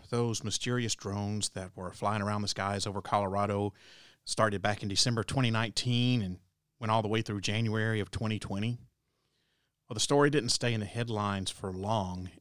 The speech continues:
and the investigation into these things really, well, really didn't produce a whole lot of results. <clears throat> But it turns out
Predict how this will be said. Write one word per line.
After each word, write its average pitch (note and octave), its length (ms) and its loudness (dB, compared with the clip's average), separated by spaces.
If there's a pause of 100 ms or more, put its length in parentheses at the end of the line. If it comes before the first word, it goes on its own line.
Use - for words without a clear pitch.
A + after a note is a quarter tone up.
and F#2+ 380 -4
the G2+ 100 -4
investigation A2 720 -2
into G2 300 -4
these F#2 280 -2
things F#2+ 360 -6
really, G2 420 -4 (880)
well, G3+ 220 -4 (220)
really G#3+ 140 -2
didn't A3 180 -2
produce D3+ 320 0
a B2+ 60 2
whole D#3+ 200 2
lot E3 160 4
of C3 60 2
results. A2+ 580 2 (500)
<clears throat> D3+ 100 -4 (380)
But G3+ 220 0
it C3+ 160 -2
turns F#3 380 0 (120)
out E3+ 380 0